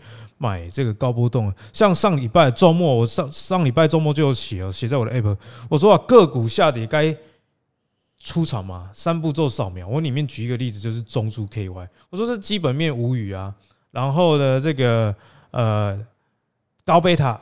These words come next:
是它下跌的一个原因。那今天台股的反弹，大盘涨两趴，它就涨四点一九percent，因为它就是一个高贝塔的股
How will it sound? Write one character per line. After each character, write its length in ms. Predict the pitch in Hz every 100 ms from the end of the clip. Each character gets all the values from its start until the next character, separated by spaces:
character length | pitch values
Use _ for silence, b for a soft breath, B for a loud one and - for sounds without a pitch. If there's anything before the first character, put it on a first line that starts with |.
| -
是 220 | - 175
它 280 | 147 143 147
下 240 | 139 185
跌 140 | 117 101
的 60 |
一 60 | 120
个 100 | 127
原 240 | 104 98
因。 140 | 95 107 - _
那 200 | 190 147 -
今 200 | - 196
天 180 | 170 180
台 160 | 156
股 80 | 151
的 80 | 123
反 180 | 113 95
弹， 220 | 92 92 101 _ _ _ _
大 160 | 202
盘 200 | 151 113
涨 180 | 113 113
两 160 | 127 104
趴， 220 | 104 113
它 160 | 110 160
就 100 | 175
涨 260 | - 107
四 240 | 95 - 180
点 140 | 120
一 120 | 113
九 120 | 131 117
percent， 280 | 104 92
因 80 | 123
为 60 | 160
它 120 | 147
就 80 | 143
是 80 | 135
一 60 |
个 100 | 127
高 180 | 113 123
贝 120 | 123 127
塔 100 | 107
的 80 |
股 120 | 92